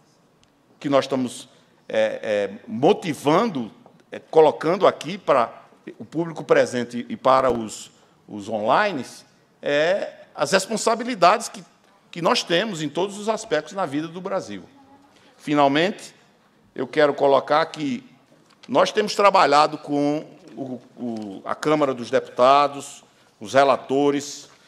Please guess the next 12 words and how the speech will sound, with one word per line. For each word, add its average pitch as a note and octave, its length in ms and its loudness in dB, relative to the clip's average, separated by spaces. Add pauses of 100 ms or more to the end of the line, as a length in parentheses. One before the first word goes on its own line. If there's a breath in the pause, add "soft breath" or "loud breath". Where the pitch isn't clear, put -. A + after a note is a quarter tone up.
(140 soft breath)
o - 60 -18
Senado C#3 420 2
Federal, B2+ 460 2
sobre D3 340 -6 (280)
as B2+ 160 -2
reformas C#3 600 2
que - 120 -18
estão C3+ 240 -6
em C#3 40 -6
andamento. C3 560 -6 (1000 soft breath)
E A#2+ 80 -10
nós C#3 720 0